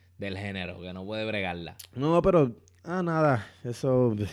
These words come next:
Speaker 2: un bochinche, ya tú sabes. Eh, yo, yo estoy, yo estoy seguro que ya hemos sacado uno él también.
Speaker 1: Sí, porque es que él dice,
Speaker 2: <laughs>
Speaker 1: "Espérate, yo tengo que meterle esto". Pero ven acá,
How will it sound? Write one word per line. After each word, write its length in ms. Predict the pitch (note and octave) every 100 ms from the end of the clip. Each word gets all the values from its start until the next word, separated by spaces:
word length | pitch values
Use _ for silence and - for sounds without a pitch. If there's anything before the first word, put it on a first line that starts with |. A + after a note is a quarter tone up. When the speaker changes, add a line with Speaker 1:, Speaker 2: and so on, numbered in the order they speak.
| - A#2
Speaker 2:
un 120 | A#2+
bochinche, 560 | B2+ - A2 F#2+ G2
ya 140 | F#2+ F#2+
tú 80 | G#2+
sabes. 720 | G2 E2+ E2+ E2 D#2+ C#2+ - - - - - -
Eh, 440 | G2 F#2+ F2+ F2+
yo, 80 | G2 G#2 A#2
yo 60 |
estoy, 280 | A2 B2+ A#2+
yo 80 | A#2
estoy 160 | A#2 B2+
seguro 300 | B2+ B2 A#2
que 80 | A#2
ya 140 | A#2
hemos 220 | A#2 A2
sacado 340 | A#2 G#2 G2+ F#2+
uno 220 | G2 E2+
él 100 | E2
también. 320 | E2 E2+ D#2
Speaker 1:
Sí, 180 | - B2+
porque 220 | D#3 C3
es 80 | C#3
que 60 | C#3
él 100 | C#3+
dice, 200 | C3 C3+
Speaker 2:
<laughs> 20 |
Speaker 1:
"Espérate, 340 | G#2 A2 G#2+ F#2
yo 60 | F2
tengo 120 | F#2
que 80 | G2
meterle 260 | G2 G2+ G2
esto". 120 | G#2
Pero 140 | C#3+ D#3
ven 100 | G3+
acá, 320 | D#3 F#2